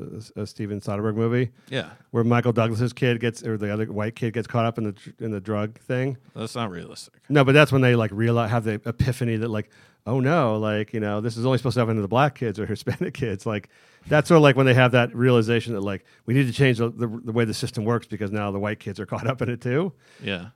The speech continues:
Speaker 1: And it's never, it's never really happened. But this is a case where, like, they're actually going hardcore on these wealthy white people, essentially,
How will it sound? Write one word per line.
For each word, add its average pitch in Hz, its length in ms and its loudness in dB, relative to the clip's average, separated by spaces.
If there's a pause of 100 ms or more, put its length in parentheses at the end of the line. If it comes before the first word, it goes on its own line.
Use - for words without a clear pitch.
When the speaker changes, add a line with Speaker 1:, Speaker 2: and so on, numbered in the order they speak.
Speaker 1:
And 131 220 -2
it's 135 160 0
never, 147 180 6
it's 120 120 -2
never 139 120 6
really 117 140 4
happened. 131 180 4
But 139 80 4
this 180 140 8
is 160 60 8
a 151 60 6
case 156 320 6
where, 127 160 6
like, 113 320 4 (480)
they're 131 160 4
actually 143 220 2
going 123 200 4
hardcore 123 580 4
on 101 100 -2
these 95 160 -4
wealthy 104 420 -2
white 113 300 -2
people, 98 420 -4
essentially, 98 600 -6